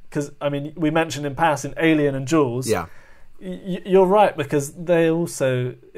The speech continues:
Speaker 1: especially Alien, is the same thing. It's just a spaceship.
Speaker 2: Yeah.
Speaker 1: I-, it's so simple. It's just a, it's a few rooms in the spaceship,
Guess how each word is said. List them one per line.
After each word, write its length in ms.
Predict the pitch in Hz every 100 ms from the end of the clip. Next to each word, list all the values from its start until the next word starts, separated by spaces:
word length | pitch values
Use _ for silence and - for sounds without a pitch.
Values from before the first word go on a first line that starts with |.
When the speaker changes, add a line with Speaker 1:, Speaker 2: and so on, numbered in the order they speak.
| 160 - -
Speaker 1:
especially 640 | 131 - 196 180 165 139
Alien, 340 | 147 147 123
is 120 | 123 127
the 60 |
same 260 | - 160 147
thing. 260 | 160 165 117 - - - -
It's 120 | 185
just 220 | 302 -
a 20 | -
spaceship. 680 | - 135 120 - 175 - _ _
Speaker 2:
Yeah. 200 | 131 135 -
Speaker 1:
I-, 40 | 160 - - - -
it's 380 | - - -
so 260 | - - 214
simple. 520 | 175 139 127 135 160
It's 220 | - 131
just 280 | - 165 -
a, 240 | 160 143 139
it's 140 | 131
a 40 |
few 280 | 143 196 202
rooms 420 | 151 143 143 147 139
in 60 | 143
the 40 |
spaceship, 600 | 123 139 127 - 147 -